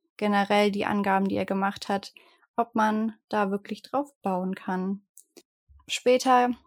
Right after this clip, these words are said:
gibt's dann noch ein zweites Wettreiten, diesmal aber zum Schloss, um Alex zu treffen, der dann erstmal ein bisschen macho-mäßig <laughs> Vermutungen aufstellt und, ähm,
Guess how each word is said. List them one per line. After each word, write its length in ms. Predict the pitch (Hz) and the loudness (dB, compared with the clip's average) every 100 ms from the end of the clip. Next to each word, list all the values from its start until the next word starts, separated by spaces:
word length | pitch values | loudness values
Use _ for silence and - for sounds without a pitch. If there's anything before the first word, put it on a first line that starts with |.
| - | -8
gibt's 200 | 233 - | -6 -4
dann 120 | 214 | -2
noch 100 | 208 | -2
ein 160 | 208 196 | 0 -2
zweites 580 | - 220 240 240 - - | 0 0 0 -2 -8 -8
Wettreiten, 760 | 202 220 247 - 202 208 247 247 | -2 -2 -2 0 0 0 0 0
diesmal 380 | 233 - 220 208 | 0 0 0 2
aber 360 | - 202 196 | 4 4 2
zum 500 | 196 - 202 202 208 - - | 0 -2 2 2 0 -4 -8
Schloss, 760 | - - 175 175 175 - - _ _ _ _ _ | -4 0 2 0 -2 -10 -18 _ _ _ _ _
um 340 | - 226 226 220 | 2 4 4 4
Alex 440 | 240 233 214 - - | 4 4 4 -2 -8
zu 140 | 202 | -8
treffen, 600 | - 196 196 214 240 339 - _ _ _ - - - | -4 -4 -2 0 2 2 -2 _ _ _ -20 -20 0
der 180 | 208 208 | 4 4
dann 160 | 208 | 4
erstmal 360 | - 214 214 208 | 2 0 0 2
ein 120 | 220 | 2
bisschen 300 | 285 294 320 | 0 4 4
macho-mäßig 720 | 220 - - 214 208 226 240 - | 6 2 0 2 2 2 2 0
<laughs> 20 | |
Vermutungen 640 | - 233 247 - 214 202 | 6 8 8 4 2 2
aufstellt 800 | 208 226 214 - 202 208 285 - - - - - _ | 2 2 2 0 2 2 0 -4 -20 -20 -20 -20 _
und, 520 | - 226 214 220 220 - | 2 4 6 6 4 2
ähm, 640 | - 202 202 202 202 214 | 4 4 4 2 2 0